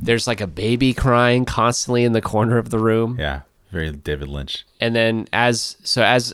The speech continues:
Speaker 1: as it happens, people start to leave. People are like, um,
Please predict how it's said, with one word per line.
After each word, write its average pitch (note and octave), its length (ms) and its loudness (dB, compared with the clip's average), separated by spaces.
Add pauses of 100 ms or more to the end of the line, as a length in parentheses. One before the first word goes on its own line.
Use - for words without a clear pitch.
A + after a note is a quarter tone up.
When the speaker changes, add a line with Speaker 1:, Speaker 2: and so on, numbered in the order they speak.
Speaker 1:
as A#2+ 180 -2
it A2+ 80 -14
happens, B2+ 560 0 (140)
people B2+ 280 0
start A2+ 320 0
to F#2+ 100 -10
leave. A2 500 -6
People A2 280 -2
are G2+ 120 0
like, F#2+ 400 -4 (320)
um, F#2 440 -2